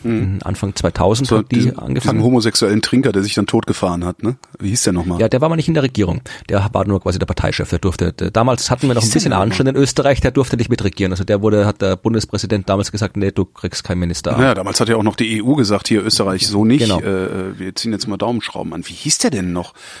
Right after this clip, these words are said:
Speaker 1: Das fand ich so
Speaker 2: Ja.
Speaker 1: lustig, dass er sich hinterher als homosexuell rausgestellt hat, weil
Speaker 2: Also
Speaker 1: die,
Speaker 2: den, den,
Speaker 1: weil die ganzen
Speaker 2: den Jörg
Speaker 1: Faschos,
Speaker 2: Haider,
Speaker 1: die haben
Speaker 2: also
Speaker 1: da,
Speaker 2: der
Speaker 1: Haider,
Speaker 2: damals
Speaker 1: genau.
Speaker 2: jetzt, ja, ich dachte, du hast absichtlich jetzt den Namen nicht.
Speaker 1: Nee, der, ich, der war, der
Speaker 2: Nee.
Speaker 1: war mir echt entfallen. Und ich find das
Speaker 2: Nee,
Speaker 1: halt so
Speaker 2: Jörg
Speaker 1: lustig,
Speaker 2: Haider.
Speaker 1: weil, weil die haben ja auch alle, die sind ja alle so Schwulenfeindlich, diese ganzen, äh, Neonazis.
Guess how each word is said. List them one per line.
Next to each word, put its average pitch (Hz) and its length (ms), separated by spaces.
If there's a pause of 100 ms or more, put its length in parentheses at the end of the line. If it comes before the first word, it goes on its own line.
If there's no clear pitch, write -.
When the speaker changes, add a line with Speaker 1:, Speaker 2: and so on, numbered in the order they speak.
Speaker 1:
Das - 140
fand - 160
ich - 80
so - 80
Speaker 2:
Ja. 107 60
Speaker 1:
lustig, - 240
dass 113 160
er 104 80
sich 107 120
hinterher 123 280
als 127 120
homosexuell 123 540
rausgestellt 110 540
hat, 107 120
weil 107 120
Speaker 2:
Also 107 80
Speaker 1:
die, 95 120
Speaker 2:
den, 101 320
den, 101 120
Speaker 1:
weil 110 80
die 107 80
ganzen 95 200
Speaker 2:
den 90 80
Jörg 104 100
Speaker 1:
Faschos, 143 120
Speaker 2:
Haider, 120 220
Speaker 1:
die 104 80
haben 135 80
Speaker 2:
also 123 80
Speaker 1:
da, 110 60
Speaker 2:
der - 100
Speaker 1:
Haider, 240 160
Speaker 2:
damals 131 220
Speaker 1:
genau. 151 240
Speaker 2:
jetzt, - 140
ja, 101 40
ich 95 60
dachte, 98 140
du 120 40
hast 107 100
absichtlich 113 380
jetzt - 160
den 95 80
Namen 92 280
nicht. - 180 (160)
Speaker 1:
Nee, 202 240
der, 165 160
ich, - 180
der 139 140
war, 147 160
der 135 100
Speaker 2:
Nee. 117 140
Speaker 1:
war 127 80
mir 123 120
echt - 140
entfallen. 101 400 (360)
Und 127 80
ich - 100
find 127 100
das 143 80
Speaker 2:
Nee, 101 60
Speaker 1:
halt 135 100
so - 80
Speaker 2:
Jörg 110 40
Speaker 1:
lustig, - 280
Speaker 2:
Haider. 113 140
Speaker 1:
weil, 98 80
weil 113 80
die 117 120
haben 135 120
ja 123 80
auch 110 100
alle, 127 160
die 107 80
sind 127 140
ja 95 60
alle 131 100
so 107 80
Schwulenfeindlich, 104 760
diese 101 220
ganzen, 101 260
äh, - 40 (320)
Neonazis. 98 840